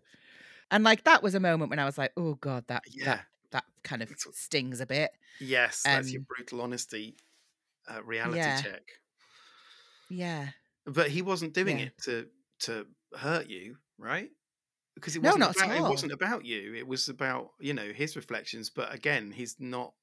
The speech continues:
Speaker 2: really understanding of how that's perceived by you at that time, because you are the autistic
Speaker 1: Yeah.
Speaker 2: adult.
Speaker 1: <laughs> Yeah. Yeah.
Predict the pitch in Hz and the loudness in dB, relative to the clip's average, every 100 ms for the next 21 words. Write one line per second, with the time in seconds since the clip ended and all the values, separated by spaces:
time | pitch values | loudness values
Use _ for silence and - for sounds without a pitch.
0 | - 139 123 123 120 117 117 - 117 113 | -20 -8 -4 -2 -2 -4 -6 -6 -6 -6
1 | 113 117 113 - - - 120 110 - - | -4 -4 -4 -8 -10 -8 -6 -8 -10 -8
2 | 110 107 104 143 113 - 95 95 107 90 | -6 -6 -6 -4 -6 -8 -14 -14 -16 -16
3 | 92 _ _ _ 156 143 113 123 120 160 | -20 _ _ _ -16 -12 -8 -4 -2 -4
4 | 107 101 95 95 104 - 226 151 120 - | -6 -10 -14 -14 -12 -2 2 2 0 -10
5 | 104 _ _ _ _ _ - _ _ _ | -20 _ _ _ _ _ -20 _ _ _
6 | - 349 - 175 - _ _ - 220 - | -8 -6 -2 -4 -4 _ _ -16 -10 2
7 | 320 165 | 6 6